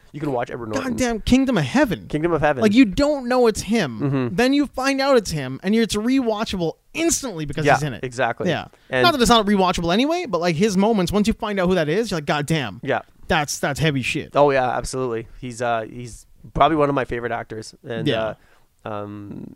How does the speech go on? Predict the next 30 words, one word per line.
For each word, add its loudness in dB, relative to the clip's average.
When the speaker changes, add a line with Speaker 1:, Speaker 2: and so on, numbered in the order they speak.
Speaker 1:
and -2
that, -2
that, 4
that 2
made 0
Incredible -2
Hulk -4
even -8
better -6
for -16
me -16
Speaker 2:
Mm-hmm. -4
Speaker 1:
because -10
I -4
thought -4
he's, -12
he -14
was -10
the -4
perfect -8
Banner. -10
Speaker 2:
God, -2
and 4
he 6
really 2
can 0
do 4
it 4
all. -2
Speaker 1:
Mm-hmm. -6